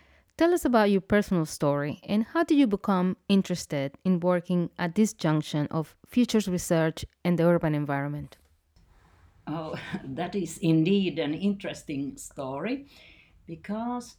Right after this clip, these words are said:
Speaker 2: when I graduated as a Master of Arts from Helsinki University, it was not self-evident that I end up here <laughs> where I am now. So it turned out so that I had a possibility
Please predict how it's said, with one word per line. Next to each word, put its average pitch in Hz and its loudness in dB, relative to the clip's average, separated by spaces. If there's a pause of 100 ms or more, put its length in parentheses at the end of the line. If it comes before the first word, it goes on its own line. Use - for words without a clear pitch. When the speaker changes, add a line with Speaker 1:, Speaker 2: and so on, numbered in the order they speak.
Speaker 2:
when 247 -2
I 220 -6
graduated 160 -4
as 143 -12
a - -12
Master 156 -8
of 113 -14
Arts 160 -8
from 165 -10
Helsinki 160 -6
University, 196 -8
it 170 -14
was 185 -10
not 285 -8
self-evident 151 -8 (400)
that 139 -6
I 151 -4
end 165 -4
up 151 -4
here 160 -4 (120)
<laughs> 147 -14
where 147 -8
I 143 -10
am 143 -10
now. 147 -8 (580)
So 160 -6 (140)
it 202 -8
turned 311 -2
out 185 -6
so 165 -6 (300)
that 190 -8 (480)
I 208 -6
had 208 -6
a 208 -6
possibility 214 -8